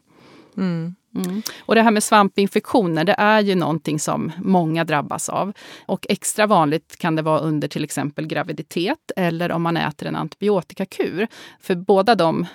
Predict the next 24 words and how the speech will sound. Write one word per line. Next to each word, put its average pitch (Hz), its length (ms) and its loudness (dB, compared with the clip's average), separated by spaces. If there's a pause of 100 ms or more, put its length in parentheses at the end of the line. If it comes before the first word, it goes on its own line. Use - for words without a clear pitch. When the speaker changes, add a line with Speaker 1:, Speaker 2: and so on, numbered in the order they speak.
(120)
Speaker 2:
eh, 156 200 -6
tillstånden 160 800 0
rubbar 185 480 2
normal 160 600 0 (240)
bakteriefloran 170 840 -2
som 151 140 -6
vi 165 60 -4
har 220 280 0
i - 60 -6
underlivet. - 520 -8
Och 170 60 -6
då 165 80 -4
är - 20 -4
det 175 60 -4
lättare 165 400 -6
för - 100 -12
de 156 100 -6
här - 80 -6
svamparna - 480 -8
att, - 200 -20 (440)
eh, - 500 -10
orsaka 170 380 -4
en 175 80 -6
svampinfektion. - 720 -8